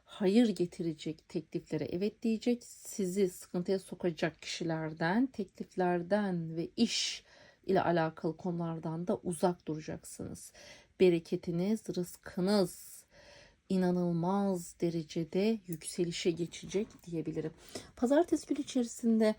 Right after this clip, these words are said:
"E, hayat beni artık ustalaştırdı." diyorsunuz. "Her şeyden her şeyi bekleyebilirim. Aman o başıma gelmiş, bu başıma gelmiş, o arkamdan onu demiş, bu şunu demiş." gibi gibi konulara fazla takılmayacaksınız. Sizler de biliyorsunuz ki insanoğlu maalesef hazmedemediğini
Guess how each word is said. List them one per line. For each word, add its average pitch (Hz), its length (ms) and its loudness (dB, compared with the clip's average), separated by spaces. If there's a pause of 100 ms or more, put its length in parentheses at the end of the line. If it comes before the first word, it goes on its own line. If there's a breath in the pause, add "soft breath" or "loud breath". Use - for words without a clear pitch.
(360 loud breath)
"E, - 180 -8
hayat 254 460 2
beni 196 140 0
artık 185 280 -2
ustalaştırdı." 175 760 -2
diyorsunuz. 160 580 -4
"Her 196 180 2
şeyden 170 280 -6
her 190 260 -8
şeyi 175 240 -4
bekleyebilirim. 160 800 0
Aman 175 500 2
o 202 140 2
başıma 190 320 2
gelmiş, 175 360 -2
bu 190 100 2
başıma 202 280 2
gelmiş, 175 400 2
o 196 100 6
arkamdan 196 480 2
onu 190 180 -2
demiş, 165 300 -6
bu 196 160 2 (340 loud breath)
şunu 202 340 -4
demiş." 170 400 -4 (760)
gibi 220 180 4
gibi 180 140 4
konulara 165 400 4
fazla 165 320 4
takılmayacaksınız. 240 920 4 (360 loud breath)
Sizler 202 480 4
de 208 80 -14
biliyorsunuz 185 600 0
ki 240 100 -2
insanoğlu 170 540 0
maalesef 190 680 -2
hazmedemediğini 175 1300 -2